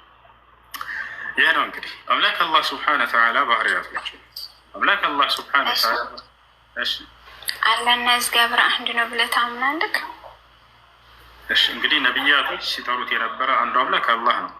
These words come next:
Speaker 1: እ፣ እግዚአብሔር ተብሎ የተቀመጠው መጽሐፍ ቅዱስ ላይ እግዚአብሔር የግዕዝ ቋንቋ እንደሆነ ታውቂያለሽ። ይህንን ስያሜ የኢትዮጵያውያኖች ክርስቲያኖች ለአምላክ ራሳቸው የሰየሙለት የሆነ ስም ነው። እኛ የታዘዝነው ደግሞ ምንድን ነው ከተባለ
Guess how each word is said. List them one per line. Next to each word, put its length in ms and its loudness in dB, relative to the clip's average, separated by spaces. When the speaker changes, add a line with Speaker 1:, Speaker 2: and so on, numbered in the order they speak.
Speaker 1:
እ፣ 140 -4
እግዚአብሔር 580 2
ተብሎ 260 -6
የተቀመጠው 520 -4
መጽሐፍ 300 0
ቅዱስ 260 -8
ላይ 120 2
እግዚአብሔር 440 2
የግዕዝ 320 0
ቋንቋ 280 -4
እንደሆነ 340 0
ታውቂያለሽ። 560 2
ይህንን 360 0
ስያሜ 440 0
የኢትዮጵያውያኖች 960 -2
ክርስቲያኖች 680 -6
ለአምላክ 500 2
ራሳቸው 420 0
የሰየሙለት 640 -4
የሆነ 220 0
ስም 260 -2
ነው። 120 -6
እኛ 160 -6
የታዘዝነው 640 0
ደግሞ 260 0
ምንድን 340 -6
ነው 140 -2
ከተባለ 500 0